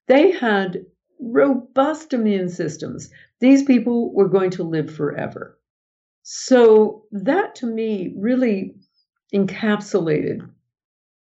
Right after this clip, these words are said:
the whole idea of the power of this intention for other people. When you get off of yourself and you intend for other people, it seems to activate a whole bunch of things in terms of possibility,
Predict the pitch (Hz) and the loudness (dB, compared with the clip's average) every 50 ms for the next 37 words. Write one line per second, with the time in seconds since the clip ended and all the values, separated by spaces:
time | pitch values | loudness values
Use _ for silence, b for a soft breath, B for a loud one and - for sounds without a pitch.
0 | _ _ _ _ - - 165 180 156 185 208 202 208 208 190 170 170 170 156 143 | _ _ _ _ -12 -4 -2 -2 0 2 4 4 4 4 2 2 0 -2 -4 -2
1 | - 175 175 165 - - - - - b b b b b b b b - 170 170 | 0 0 2 2 2 0 -2 -4 -10 b b b b b b b b -2 -2 -2
2 | 165 147 165 165 - - - 226 220 220 214 180 160 160 151 - - - 165 156 | -2 -2 -6 -6 -6 -6 -4 0 2 4 4 4 2 0 -4 -6 -6 -6 -6 -4
3 | 147 147 151 165 156 160 - 165 156 156 156 - 202 202 202 202 - - - 135 | -4 -4 -4 -4 -4 -4 -4 -2 -2 -2 -2 0 0 0 0 0 0 -4 -4 -4
4 | 135 214 B B B B B - - - - 175 156 170 160 139 - - - 240 | -6 -8 B B B B B -4 -2 0 2 2 2 2 0 0 -4 -2 0 2
5 | 269 269 277 - - - - - b b b b b - 175 180 196 226 214 214 | 2 2 0 -4 -8 -8 -8 -12 b b b b b -2 0 2 2 2 2 2
6 | - 247 262 269 - - - 190 226 269 311 - - 208 165 151 151 156 - - | 2 2 4 4 2 0 -2 0 0 0 0 0 -2 -4 -4 -2 -6 -6 -6 -6
7 | - - - - - 131 - - - - 165 170 175 185 185 175 165 165 160 - | -8 -10 -8 -4 -2 -2 -2 -4 -4 -4 -2 0 2 2 2 2 2 0 -2 -2
8 | - 233 247 262 269 285 277 - 214 208 202 180 185 180 180 175 - - - 247 | 0 2 6 6 6 4 4 2 2 2 4 2 2 0 -2 -2 -8 -4 -2 -2
9 | 254 262 - - - - - - - _ _ _ _ _ _ _ _ _ _ _ | 0 0 -2 -4 -4 -4 -8 -14 -16 _ _ _ _ _ _ _ _ _ _ _
10 | _ _ _ _ _ _ - 247 269 - - - - - 285 320 403 392 - - | _ _ _ _ _ _ 2 2 2 2 0 -6 -4 0 4 4 4 4 2 0
11 | 214 - 214 220 240 233 - 208 185 196 185 185 185 - 156 156 - - - 196 | -2 0 0 0 0 -2 -4 -2 0 0 0 0 -2 -6 -8 -8 -8 -4 -2 0
12 | 196 185 180 175 160 170 160 160 165 160 - - - - - 165 160 165 160 156 | 0 0 0 -2 -2 -2 -2 -2 -4 -6 -8 -10 -10 -8 -8 -6 -4 -4 -6 -6
13 | 156 160 151 151 - 160 147 143 - - - - - - 139 139 - - 156 - | -6 -4 -4 -2 0 0 -2 -2 -2 -6 -10 -8 -4 -4 -2 -2 -2 -4 -4 -2
14 | - 147 143 139 - - - - - - - b | -2 -2 -2 -2 -2 -4 -6 -8 -8 -10 -12 b